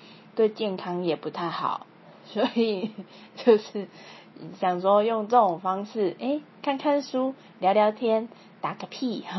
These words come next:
<laughs> 就是可以跟大家互动，然后就是可以看，更轻松的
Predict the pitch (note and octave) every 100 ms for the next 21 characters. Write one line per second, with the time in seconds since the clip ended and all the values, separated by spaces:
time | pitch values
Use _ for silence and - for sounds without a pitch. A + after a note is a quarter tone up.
0 | - A3 F#3 - G3 - - - A#3 A3+
1 | A3 A#3 A3 F3 - - - G3 F3+ G3
2 | G3 G3 F#3 F#3 F3+ F#3 F#3+ F3 F#3 D3+
3 | - - - - - F3 F3 E3 F3+ F#3
4 | - F3 - F3+ D#3 - - - A3 F#3+
5 | F3 - - B3+ A3 - A#3 G#3+ G#3+ G#3
6 | G3 D#3+